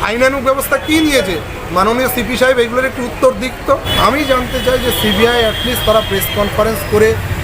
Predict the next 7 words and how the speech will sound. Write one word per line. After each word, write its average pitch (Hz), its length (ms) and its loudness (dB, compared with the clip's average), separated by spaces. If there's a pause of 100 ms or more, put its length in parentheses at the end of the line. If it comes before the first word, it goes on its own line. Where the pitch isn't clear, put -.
তাদের 208 200 2 (100)
কেস 214 180 4 (140)
কতদূর 202 360 0 (180)
প্রোগ্রেস 208 340 2 (120)
করেছে, 202 360 0 (300)
তারা 196 160 4
ভবিষ্যতে 208 540 0